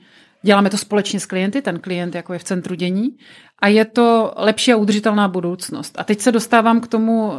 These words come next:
ty udržitelnosti. Eh, takže je to něco, co je jako v srdci toho smyslu značky. A, eh, my si, my jsme přesvědčeni o tom,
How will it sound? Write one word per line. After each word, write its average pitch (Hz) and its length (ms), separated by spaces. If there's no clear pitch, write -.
ty 233 140
udržitelnosti. 196 880
Eh, 196 260
takže 233 460
je 214 180
to 269 240
něco, 214 420
co 233 240
je 220 240
jako 214 220
v 233 100
srdci 220 720
toho 220 220
smyslu 214 400
značky. 190 440
A, 175 180
eh, 185 60
my 208 220
si, 254 180
my 214 120
jsme 277 140
přesvědčeni 269 460
o 208 100
tom, 208 280